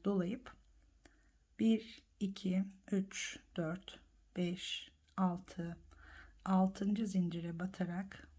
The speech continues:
bir tane trabzan yapıyorum. Aynı zincire batarak tekrar bir trabzan daha yapıyorum. İki tane trabzan yaptım.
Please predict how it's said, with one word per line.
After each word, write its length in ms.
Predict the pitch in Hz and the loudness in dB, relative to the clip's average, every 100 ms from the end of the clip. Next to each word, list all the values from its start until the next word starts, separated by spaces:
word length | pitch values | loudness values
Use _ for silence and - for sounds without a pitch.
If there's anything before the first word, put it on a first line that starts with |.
| - | -6
bir 240 | 220 208 196 | -4 -2 -2
tane 380 | 180 170 180 | -2 -2 -4
trabzan 540 | 190 180 170 165 190 190 | -4 -6 -6 -2 4 6
yapıyorum. 680 | 190 190 196 190 190 196 - - - - - - - _ _ - - _ _ - - _ _ _ - - - - - - _ _ - | 6 4 0 2 2 0 -2 -16 -20 -20 -20 -20 -20 _ _ -20 -20 _ _ -20 -20 _ _ _ -20 -20 -20 -20 -20 -20 _ _ 2
Aynı 360 | 214 226 220 | 10 12 12
zincire 520 | 196 190 185 180 175 170 | 10 8 6 4 -2 -2
batarak 540 | 180 - 175 175 - | -4 -4 -4 -6 -4
tekrar 520 | 190 190 - 175 175 | -2 -2 -2 -2 0
bir 220 | 190 196 | 2 2
trabzan 680 | 190 190 185 175 180 190 190 | 0 4 4 4 4 6 6
daha 180 | 175 170 | 6 0
yapıyorum. 720 | 175 185 - 196 190 190 196 - - - - - _ _ _ _ _ _ _ _ _ _ _ _ - _ - _ _ - _ | 0 -2 -2 2 4 4 2 -2 -18 -20 -20 -20 _ _ _ _ _ _ _ _ _ _ _ _ -20 _ -20 _ _ -20 _
İki 260 | 190 214 226 | -6 -4 -2
tane 400 | 185 180 196 220 | 0 0 0 0
trabzan 520 | 180 170 165 175 175 | -4 -4 -6 -4 -4
yaptım. 360 | 180 185 - | -4 -6 -14